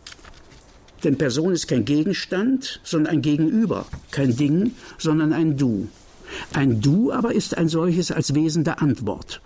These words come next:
Gehorsam ist vor allem Tun zuerst Hören, Annahme und Aufnahme des Worts und Artikulation solcher Entgegennahme.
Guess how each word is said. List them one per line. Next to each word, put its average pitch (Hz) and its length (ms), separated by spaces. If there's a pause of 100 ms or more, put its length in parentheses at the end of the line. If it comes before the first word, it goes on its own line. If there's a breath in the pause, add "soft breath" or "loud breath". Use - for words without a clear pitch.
(240 loud breath)
Gehorsam 208 540
ist - 200
vor 247 260
allem 185 240
Tun 185 320
zuerst 180 440
Hören, 143 500 (340 loud breath)
Annahme 175 460
und 156 140
Aufnahme 139 480
des 135 200
Worts - 440 (560 loud breath)
und - 220
Artikulation 156 840
solcher 160 480
Entgegennahme. 117 920